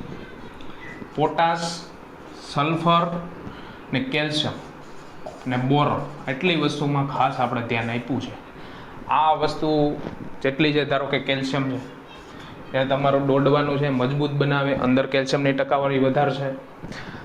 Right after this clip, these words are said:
તો આમાં ફૂગના પ્રશ્નો છે, એ પણ ઓછા થઈ જશે. સલ્ફર છે, તેલની ટકાવારી વધારશે. પોટાશ છે, એ તમારો દાણો વજનવાળો બનાવવામાં કામ કરશે.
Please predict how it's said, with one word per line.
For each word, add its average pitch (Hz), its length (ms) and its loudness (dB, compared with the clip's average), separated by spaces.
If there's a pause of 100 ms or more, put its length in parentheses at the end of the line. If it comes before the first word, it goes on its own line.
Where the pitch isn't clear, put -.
(260)
તો 131 100 4
આમાં 143 260 4
ફૂગના 156 540 2
પ્રશ્નો 147 420 0
છે, 147 140 4 (680)
એ 139 60 0
પણ 139 180 2
ઓછા 135 280 4
થઈ 139 240 4
જશે. 135 260 4 (120)
સલ્ફર 139 460 0
છે, 135 180 0
તેલની 135 260 2
ટકાવારી 135 440 4
વધારશે. 131 440 2
પોટાશ 135 500 0
છે, 135 180 4
એ 131 40 2
તમારો 135 300 2
દાણો 131 300 2
વજનવાળો 131 440 4
બનાવવામાં 131 500 4
કામ 131 180 2
કરશે. 131 280 2